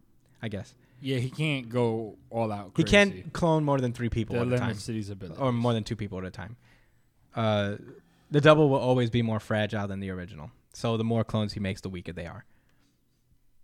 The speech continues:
Speaker 1: Uh, and that's basically, <laughs> that's basically Twice's power. Uh,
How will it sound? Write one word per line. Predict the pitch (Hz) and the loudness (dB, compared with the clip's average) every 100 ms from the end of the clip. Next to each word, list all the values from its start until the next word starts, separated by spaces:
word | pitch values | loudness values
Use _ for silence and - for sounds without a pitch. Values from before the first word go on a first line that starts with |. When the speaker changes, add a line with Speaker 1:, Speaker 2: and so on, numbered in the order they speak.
| - - | -20 -14
Speaker 1:
Uh, | 104 101 98 95 - _ _ _ _ - | -10 -10 -10 -12 -16 _ _ _ _ -6
and | 135 | -2
that's | 123 - | -2 0
basically, | 110 113 101 95 - - | -2 -2 -6 -8 -8 -2
<laughs> | - | 0
that's | 160 127 120 | 2 0 -6
basically | 113 110 104 104 | -8 -8 -10 -10
Twice's | 104 104 110 | -8 -10 -10
power. | 98 98 - - - _ _ _ | -8 -10 -14 -20 -20 _ _ _
Uh, | 120 117 | -2 0